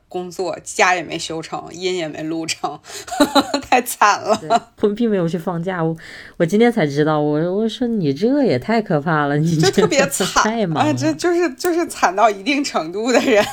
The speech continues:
Speaker 1: <laughs>
Speaker 2: 哎，来来来，我们来解救你一下，我们今天不聊那些什么工作那些事儿了，好不好？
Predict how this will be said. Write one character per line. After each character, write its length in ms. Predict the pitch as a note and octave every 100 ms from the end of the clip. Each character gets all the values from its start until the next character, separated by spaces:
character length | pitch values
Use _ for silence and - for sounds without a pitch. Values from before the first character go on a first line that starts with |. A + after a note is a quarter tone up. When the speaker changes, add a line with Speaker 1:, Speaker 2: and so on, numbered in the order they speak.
| C#4 B3+
Speaker 1:
<laughs> 280 | D#4 D#4 -
Speaker 2:
哎， 220 | E3+ D#3+ _
来 200 | D3+ D3+
来 120 | D3+ C#3+
来， 160 | C3
我 100 | C#3
们 100 | C#3
来 120 | E3
解 200 | G3 D#3+
救 160 | D3 G3
你 220 | F3 C3
一 40 | C3+
下， 120 | D#3+
我 120 | C#3
们 100 | C#3
今 160 | C#3+ F#3
天 180 | G3+ G#3
不 120 | A3+
聊 240 | D3 C3
那 160 | C#3 C#3+
些 200 | D#3 D3+
什 160 | D3
么 160 | C3 B2
工 200 | B2+ D#3
作 180 | D#3+ D#3+
那 140 | C#3 C3+
些 140 | C#3+
事 140 | C3+
儿 80 | C#3+
了， 100 | A2+
好 100 | B2 C3
不 80 |
好？ 160 | C#3